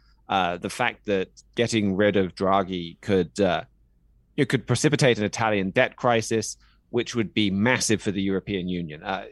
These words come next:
Euro Intelligence had a piece this week. They talked about how that could be bigger than the crash of nineteen, of, of the nineteen twenties, you know, bigger than nineteen twenty-nine. Uh, so that's a, that's a huge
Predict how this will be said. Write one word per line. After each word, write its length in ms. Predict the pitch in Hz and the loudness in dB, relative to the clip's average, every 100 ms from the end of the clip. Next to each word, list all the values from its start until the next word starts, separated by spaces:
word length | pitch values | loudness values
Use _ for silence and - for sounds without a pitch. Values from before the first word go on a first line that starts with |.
| - _ - | -20 _ -8
Euro 360 | 120 117 117 | -4 0 2
Intelligence 560 | 104 95 113 104 107 101 | 0 0 0 2 -2 -4
had 140 | 101 | -4
a 40 | 98 | -4
piece 280 | - 104 - | -2 -4 -2
this 200 | 104 - | -6 -4
week. 180 | 107 - | -6 -2
They 120 | 110 | -2
talked 240 | - 110 | -2 -4
about 200 | - 101 | -2 0
how 100 | 101 | 2
that 160 | 101 107 | 0 0
could 100 | 113 | -2
be 80 | 107 | -2
bigger 420 | - 110 101 101 | 2 0 4 2
than 160 | 92 95 | 2 0
the 80 | |
crash 280 | 90 101 85 | 0 -2 -2
of 100 | 90 | -4
nineteen, 420 | 95 92 92 95 | -2 -2 -2 -6
of, 140 | 95 92 | -6 -4
of 120 | 92 | -2
the 80 | 95 | 0
nineteen 320 | 92 87 90 | 0 -2 -4
twenties, 440 | - 85 80 78 | -2 -4 -4 -6
you 60 | 90 | -4
know, 80 | 85 | 0
bigger 220 | 117 113 | 2 4
than 140 | 101 95 | 4 2
nineteen 360 | 95 92 95 | 2 0 -2
twenty-nine. 580 | 85 90 85 92 92 82 - _ - - - _ | -4 -6 -6 -4 -4 -6 -12 _ -20 -20 -20 _
Uh, 220 | 117 - | -4 -4
so 180 | - 160 | 2 4
that's 300 | 143 185 - | 6 4 4
a, 160 | 143 120 | 4 4
that's 280 | 120 175 - | 2 0 -2
a 40 | |
huge 500 | - 170 143 123 - | -4 2 4 4 0